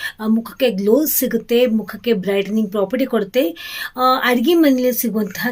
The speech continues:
ಕೇವಲ ಎರಡೇ ಎರಡು ವಸ್ತುಗಳನ್ನ ಯೂಸ್ ಮಾಡಿ ಇವತ್ತಿನ ಈ ಒಂದು ಪ್ಯಾಕ್ನ ಮಾಡಿ ತೋರಿಸ್ತಾ ಇದ್ದೀನಿ. ಈ ಒಂದು ಹಬ್ಬದ ಸೀಸನ್ ಅಲ್ಲಿ ಹಾಗೂ even ಇದು ಎಲ್ಲಾ ಸೀಸನ್ ಅಲ್ಲೂ, ಅಂದ್ರೆ,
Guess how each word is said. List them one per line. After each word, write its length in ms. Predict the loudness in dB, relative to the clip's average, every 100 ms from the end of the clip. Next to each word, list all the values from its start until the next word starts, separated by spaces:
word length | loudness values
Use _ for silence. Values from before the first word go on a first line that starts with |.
| -6
ಕೇವಲ 260 | -2 0
ಎರಡೇ 400 | 2 2 2 4
ಎರಡು 240 | 4 6 4
ವಸ್ತುಗಳನ್ನ 420 | 0 -4 -2 -2
ಯೂಸ್ 320 | 0 2 2
ಮಾಡಿ 260 | 0 -2 -2
ಇವತ್ತಿನ 440 | -2 -4 -6 -8 -4
ಈ 140 | -4
ಒಂದು 260 | -4 -6 -6
ಪ್ಯಾಕ್ನ 360 | -8 -10 -8 -8
ಮಾಡಿ 260 | -6 -6
ತೋರಿಸ್ತಾ 320 | -6 -8 -6 -8
ಇದ್ದೀನಿ. 360 | -2 -2 -2 -8 -18 0
ಈ 100 | 4
ಒಂದು 180 | 6 6
ಹಬ್ಬದ 340 | 4 2 2 0
ಸೀಸನ್ 340 | 0 -2 0
ಅಲ್ಲಿ 240 | -2 0 0
ಹಾಗೂ 440 | -2 -4 -4 -6 -8 -14 -8
even 340 | -4 2 2 4
ಇದು 160 | 2
ಎಲ್ಲಾ 520 | 2 2 2 2 2 0
ಸೀಸನ್ 380 | -2 0 2
ಅಲ್ಲೂ, 180 | 2 -2
ಅಂದ್ರೆ, 280 | -2 -2 -2